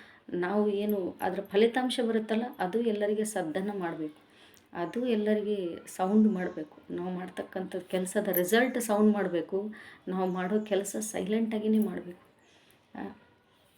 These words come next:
ನಾವು ಸೈಲೆಂಟಾಗಿ ನಮ್ಮ ಕೆಲಸವನ್ನ ಮಾಡ್ತಾನೇ ಹೋಗ್ಬೇಕು. ಆದ್ರೆ ಅದರ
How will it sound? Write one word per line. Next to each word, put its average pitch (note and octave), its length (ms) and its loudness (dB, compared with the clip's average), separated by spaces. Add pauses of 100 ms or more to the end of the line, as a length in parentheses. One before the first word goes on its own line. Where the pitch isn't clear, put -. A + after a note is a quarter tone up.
(440)
ನಾವು G3+ 440 4
ಸೈಲೆಂಟಾಗಿ B3 680 4
ನಮ್ಮ A#3 240 4
ಕೆಲಸವನ್ನ A3 480 2
ಮಾಡ್ತಾನೇ A3 560 2
ಹೋಗ್ಬೇಕು. A3+ 600 2 (520)
ಆದ್ರೆ F#3 280 -2
ಅದರ F3 200 -4